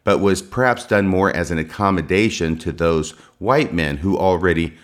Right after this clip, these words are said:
owned slaves. The paper goes on, "Several unique provisions were included which terminated the owner's contract," in other words, his contract to have a slave, "which terminated the owner's contract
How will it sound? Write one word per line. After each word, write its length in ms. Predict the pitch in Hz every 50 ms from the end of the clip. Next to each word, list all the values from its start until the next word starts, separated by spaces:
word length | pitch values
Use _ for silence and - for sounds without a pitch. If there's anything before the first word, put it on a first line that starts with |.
| _ _ _ _ -
owned 320 | 92 98 95 92 87 85
slaves. 500 | 80 - 80 67 58 50 50 - - - - _ _ _
The 80 | - -
paper 320 | 120 151 160 160 160 139
goes 240 | 110 104 98 92 -
on, 340 | 120 135 123 90 71 69 67
"Several 500 | - - - 151 160 160 180 185 185 -
unique 580 | - 98 95 101 101 101 107 131 156 160 - -
provisions 600 | - 127 117 95 101 120 123 107 104 87 85 87
were 200 | 85 90 95 95
included 640 | 95 98 92 - - 160 190 180 110 87 85 90 90 - - - - _ _
which 300 | 117 123 120 - - -
terminated 720 | - - 202 226 233 202 147 107 95 87 78 80 90 87
the 180 | 85 95 98 - -
owner's 400 | 117 151 175 190 196 190 190 -
contract," 920 | - - 165 175 190 208 214 202 208 - 98 73 67 69 - - - - _ _ _ _ _ -
in 120 | 92 98
other 180 | 104 107 104 92
words, 240 | 87 90 87 - - - -
his 160 | - 98 -
contract 500 | - 104 98 90 85 - 95 85 82 80
to 60 | - 82
have 160 | 80 80 82
a 60 | 98
slave, 400 | - - - 73 69 67 73 - - - - - - - _
"which 260 | - 120 117 - -
terminated 640 | - - 185 202 233 220 190 120 98 90 80 85 78
the 100 | 90 85
owner's 320 | - 92 90 85 80 78 -
contract 720 | - 87 85 80 78 78 - - 80 82 87 87 -